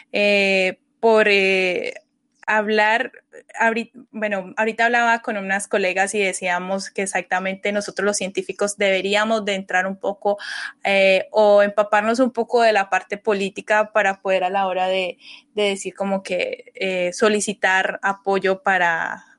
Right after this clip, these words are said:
para estas diferentes investigaciones. Así que, eh, yo creo que ese es el punto de quiebre.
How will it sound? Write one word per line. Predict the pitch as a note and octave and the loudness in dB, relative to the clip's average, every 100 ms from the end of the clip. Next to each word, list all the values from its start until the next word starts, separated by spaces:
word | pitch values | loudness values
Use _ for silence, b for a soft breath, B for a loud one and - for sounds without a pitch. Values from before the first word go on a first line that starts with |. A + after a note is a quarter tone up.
| - | -4
para | A3 G#3+ | 0 2
estas | G3 G3 G3+ | 0 -2 -4
diferentes | G#3+ G#3+ F#3+ F3+ F#3+ | -2 -2 -4 -6 -8
investigaciones. | G3+ F#3+ F#3+ E3+ D#3+ E3+ E3+ - | -6 -6 -6 -4 -4 -4 -8 -8
Así | F3 F3+ | -8 -8
que, | - G#3+ G#3+ B B B B B | -4 -4 -4 B B B B B
eh, | - G#3 G3+ G3+ G3+ | -2 2 4 2 2
yo | A3+ | 2
creo | D4 | 2
que | D#4+ | 2
ese | D4+ D4 | 0 2
es | |
el | D#4 | 0
punto | D4+ D4 D#4 | 2 2 2
de | D4+ | 0
quiebre. | C4 A3+ A#3+ D#4 | 0 2 2 0